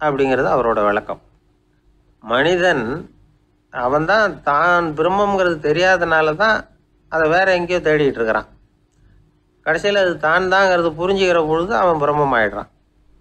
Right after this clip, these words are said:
இதை விளக்கறதுக்கு ஒரு உபநிஷத்து கதையே இருக்கு.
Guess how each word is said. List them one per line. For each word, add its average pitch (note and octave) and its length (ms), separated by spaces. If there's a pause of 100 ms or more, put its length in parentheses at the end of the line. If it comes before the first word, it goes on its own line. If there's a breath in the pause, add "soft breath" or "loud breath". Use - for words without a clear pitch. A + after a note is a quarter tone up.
(600)
இதை D#3+ 200
விளக்கறதுக்கு F3+ 880
ஒரு D#3 140
உபநிஷத்து D#3 800
கதையே D3 360
இருக்கு. G#2+ 340